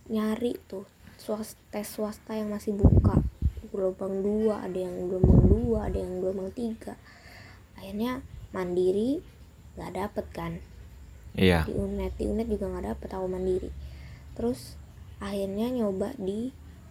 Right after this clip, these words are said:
Speaker 1: swasta nih, di U M M, Universitas Muhammadiyah Malang.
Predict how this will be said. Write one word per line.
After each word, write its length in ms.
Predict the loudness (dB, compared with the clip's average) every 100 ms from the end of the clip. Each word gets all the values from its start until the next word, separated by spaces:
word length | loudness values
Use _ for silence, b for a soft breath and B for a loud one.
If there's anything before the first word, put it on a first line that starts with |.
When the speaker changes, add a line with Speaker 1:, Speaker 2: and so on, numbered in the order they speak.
| 2 6
Speaker 1:
swasta 560 | 6 4 -4 -10 -12 -10
nih, 240 | -10 -6
di 240 | -2 0 0 -2 -10 -20 -20 -20 -6
U 120 | 0
M 240 | 2 0 -4
M, 360 | -6 -4 -4 -4
Universitas 560 | -4 -4 -6 -10 -10 -4
Muhammadiyah 440 | -2 0 2 0
Malang. 480 | 0 -4 -6 -10